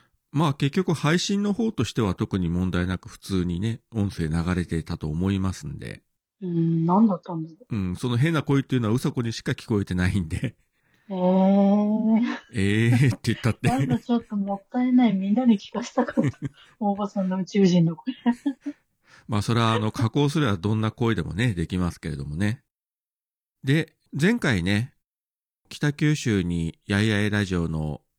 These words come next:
Speaker 1: うまやんと一服さんが来てくれたというお話しましたけれども、
Speaker 2: うん。
Speaker 1: えー、その翌週にまた新たなる方がいらっしゃいましたんで、今日はそのことを少し、えー、お話したいと思うんですが。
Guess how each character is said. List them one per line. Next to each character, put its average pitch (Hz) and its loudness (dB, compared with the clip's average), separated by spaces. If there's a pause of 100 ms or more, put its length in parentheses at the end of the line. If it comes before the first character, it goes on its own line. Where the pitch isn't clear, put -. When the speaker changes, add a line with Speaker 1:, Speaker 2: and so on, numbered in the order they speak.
(380)
Speaker 1:
う 107 0
ま 104 2
や 90 2
ん 76 -8
と - -8
一 80 -4
服 - -14
さ 90 -2
ん 87 -4
が 85 -2
来 - -14
て 95 -2
く - -2
れ 90 0
た 98 -2
と - -4
い - 0
う 78 0
お - -2
話 90 -2
し - -8
ま 98 -2
し - -8
た 85 -4
け 82 -6
れ 76 -4
ど 76 -4
も、 85 -2 (680)
Speaker 2:
う 202 -2
ん。 175 -6 (380)
Speaker 1:
え 95 2
ー、 - -6
そ - -2
の 160 2
翌 160 -2
週 139 0
に 127 0
ま 113 0
た 117 -2 (480)
新 131 0
た 107 -2
な 87 0
る 76 -4
方 - -2
が 78 -2
い 78 -4
ら 95 2
っ - 2
し - -6
ゃ 87 0
い 85 0
ま 85 -2
し - -10
た 78 -6
ん 76 -8
で、 76 -8
今 113 -2
日 87 -2
は 78 -4
そ 101 -4
の 101 -2
こ 107 -8
と 85 -6
を 80 -6
少 - -6
し、 - -10 (500)
え 82 -2
ー、 - -2
お - -6
話 85 -4
し - -10
た 90 -2
い 80 -4
と 80 -6
思 80 -4
う - -4
ん 76 -6
で 73 -8
す - -12
が。 90 -4